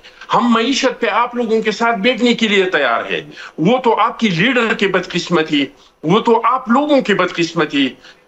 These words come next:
कि आप लोग ना, अ, पुलवामा पे opposition के साथ बैठने पे तैयार थे, ना Kuwait पे तैयार थे, और ना आप लोग मईशत पे तैयार थे।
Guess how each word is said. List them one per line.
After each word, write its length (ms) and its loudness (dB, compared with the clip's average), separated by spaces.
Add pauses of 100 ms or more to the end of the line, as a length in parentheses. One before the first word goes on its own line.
(200)
कि 120 2
आप 420 0
लोग 380 2
ना, 400 4 (320)
अ, 360 2
पुलवामा 600 0
पे 260 0
opposition 580 -2
के 120 -4
साथ 200 -2
बैठने 340 -2
पे 120 -2
तैयार 440 0
थे, 140 2
ना 120 0
Kuwait 500 -2
पे 120 0
तैयार 500 0
थे, 200 2 (340)
और 280 2
ना 100 2
आप 400 0
लोग 260 2
मईशत 560 2
पे 100 2
तैयार 460 -2
थे। 160 -8